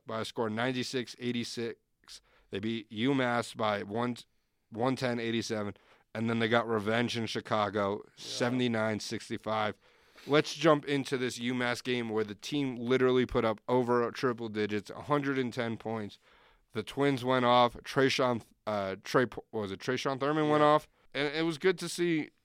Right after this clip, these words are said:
Speaker 1: It was good to see Nevada really step up in a game where it, it, it was close at the first half, but then they, they kinda blew it away.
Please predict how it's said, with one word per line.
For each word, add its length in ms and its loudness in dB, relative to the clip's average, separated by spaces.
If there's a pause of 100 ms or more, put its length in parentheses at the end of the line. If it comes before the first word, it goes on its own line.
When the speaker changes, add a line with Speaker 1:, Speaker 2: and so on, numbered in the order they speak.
(140)
Speaker 1:
It 40 -6
was 120 -4
good 200 0
to 100 -6
see 180 0
Nevada 440 2
really 360 0
step 380 -4
up 340 0 (560)
in 100 -2
a 100 -2
game 320 0
where 220 0
it, 160 -8
it, 440 -6 (280)
it 80 -2
was 180 0
close 420 0
at 100 0
the 100 -2
first 260 0
half, 280 0
but 120 -6
then 160 -4
they, 240 -6
they 200 -8
kinda 320 -2
blew 260 0
it 60 -2
away. 420 -4